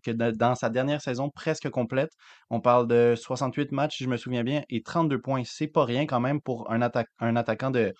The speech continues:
trois, quatrième ligne. Euh, c'est de la très bonne production et,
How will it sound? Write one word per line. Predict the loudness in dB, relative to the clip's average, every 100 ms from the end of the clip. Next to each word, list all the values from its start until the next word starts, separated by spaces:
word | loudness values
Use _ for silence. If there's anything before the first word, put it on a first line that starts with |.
| -14 -20 _ _
trois, | 0 2
quatrième | 2 0 0 2 2
ligne. | 2 0 -2 -18 -20 -4
Euh, | 0 0 -2
c'est | -12 -4 0
de |
la | 0
très | 0 0
bonne | 0
production | 0 -4 -4 -2 2 2 0
et, | 2 4